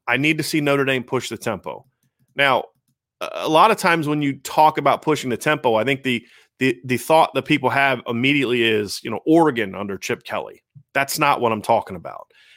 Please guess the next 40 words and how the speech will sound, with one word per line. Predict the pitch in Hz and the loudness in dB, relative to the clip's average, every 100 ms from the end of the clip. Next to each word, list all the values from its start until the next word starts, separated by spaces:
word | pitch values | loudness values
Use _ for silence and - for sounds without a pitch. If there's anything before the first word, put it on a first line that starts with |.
| - | 0
Alabama | 143 180 156 160 156 | 4 4 4 4 4
didn't | 131 139 127 | 2 0 0
look | 131 131 | -2 0
like | 120 - | -4 -2
Oregon | 131 127 110 104 | -2 -2 -2 -4
under | 101 101 | -4 -6
Chip | - 110 - | -8 -10 -8
Kelly. | 110 90 92 | -6 -6 -4
Ohio | 107 143 147 | 2 2 2
State | - 165 170 - | 0 0 0 2
doesn't | 123 117 107 | 0 0 -4
look | 110 | -4
like | 110 98 | -4 -4
Alabama | 101 101 98 107 98 95 | -4 -4 -4 -4 -6 -8
under | 95 | -10
Chip | 90 110 - | -10 -12 -10
Kelly. | 98 85 62 _ _ _ _ | -10 -10 -12 _ _ _ _
Um, | 98 92 82 71 - - | -2 -2 -4 -10 -20 -2
or, | 151 151 | 4 6
or | 160 156 | 8 6
none | 143 147 160 | 6 4 4
of | |
them | 151 143 | 4 4
look | 139 | 4
like | 131 131 | 2 2
Wake | 135 135 | 2 0
Forest, | - 160 165 113 - | 0 4 4 4 -2
for | 98 | -6
example, | 92 98 92 - - | -6 -8 -12 -12 -8
who's | 120 104 | -6 -6
just | 117 - | -6 -4
trying | - 127 | 0 0
to | 120 | 2
run | 123 120 | 2 2
a, | 107 | -2
a | 107 | -4
million | 107 120 123 113 | 0 2 4 2
plays. | 104 143 123 - - - - - _ - | 2 2 2 -2 -14 -20 -20 -20 _ -4
Uh, | 92 | 0
Ohio, | - 117 131 | 2 4 2